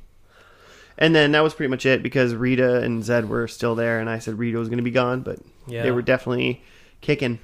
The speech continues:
Speaker 1: kicking it up in the moon still.
Speaker 2: My predicts were that the alien rangers were getting, like, dried out somewhere, which they were,
Speaker 1: Mm-hmm.
Speaker 2: but, like, not in a desert.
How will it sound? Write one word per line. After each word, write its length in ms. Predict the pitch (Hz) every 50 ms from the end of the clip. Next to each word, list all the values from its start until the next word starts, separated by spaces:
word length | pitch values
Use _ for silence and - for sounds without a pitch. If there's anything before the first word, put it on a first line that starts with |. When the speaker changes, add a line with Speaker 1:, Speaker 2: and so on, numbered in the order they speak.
| - - -
Speaker 1:
kicking 280 | - 147 135 143 147 123
it 80 | 131
up 120 | 135 135 147
in 60 | 139
the 60 | 135
moon 260 | 135 139 143 143 139
still. 320 | 135 - - 120 117 117 - _ - - - - _ _ - 92 85 80 117
Speaker 2:
My 240 | 151 156 185 214
predicts 420 | 214 - 262 185 170 156 147 - -
were 80 | 147
that 480 | 139 135 135 131 127 - - - 127 127
the 180 | 127 127 - 123
alien 320 | 127 127 131 131 131 127
rangers 420 | 127 127 131 127 127 131 127 120
were 460 | 120 123 123 120 120 113 110 104 - - _ _ _ - _ - 123 117
getting, 320 | 120 123 120 123 120 120
like, 200 | 117 113 110 110
dried 300 | 113 117 120 110 113 117 117
out 160 | 113 113 -
somewhere, 380 | - - 123 123 120 117 117 120
which 180 | 131 131 -
they 100 | - 196
were, 440 | 185 170 160 147 147 147 147 143 - - _ _ _ - -
Speaker 1:
Mm-hmm. 320 | 135 131 127 135 127 123
Speaker 2:
but, 100 | 117 127
like, 160 | 127 131 123 127
not 140 | 131 131 131
in 40 | 135
a 40 | 131
desert. 580 | 131 127 123 120 113 123 120 120 117 - _